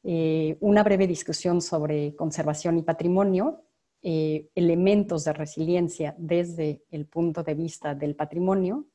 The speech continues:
algunas acciones que hacemos desde icrom vinculadas con resiliencia y sostenibilidad, y finalmente, pues, esta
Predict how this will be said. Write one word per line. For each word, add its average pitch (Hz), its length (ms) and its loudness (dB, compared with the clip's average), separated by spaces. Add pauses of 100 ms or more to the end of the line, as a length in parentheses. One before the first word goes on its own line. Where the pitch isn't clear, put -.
(880)
algunas 202 460 4
acciones 170 680 0 (100)
que 160 80 -2
hacemos 170 480 -2
desde 170 320 0
icrom 156 720 -2
vinculadas 160 480 -2
con 151 160 -4
resiliencia 165 800 -2 (100)
y 175 160 -4
sostenibilidad, 175 960 -2 (760)
y 196 140 0
finalmente, 190 680 4
pues, 165 300 -4
esta 160 540 2